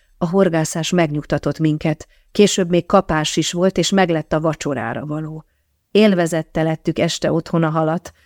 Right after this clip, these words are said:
és nem hoztuk szóba a nap során történteket.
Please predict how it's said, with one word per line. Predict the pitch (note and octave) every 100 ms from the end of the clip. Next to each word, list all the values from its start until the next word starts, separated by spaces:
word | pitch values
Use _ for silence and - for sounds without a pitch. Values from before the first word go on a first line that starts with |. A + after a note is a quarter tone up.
| _ _ _
és | - E3
nem | F#3+ G#3
hoztuk | F#3 C#3+ - -
szóba | - D3 D3+ D3
a |
nap | D3+ D3
során | - C#3 B2+ B2+
történteket. | C#3+ - - C#3 F#3+ A2+ - - -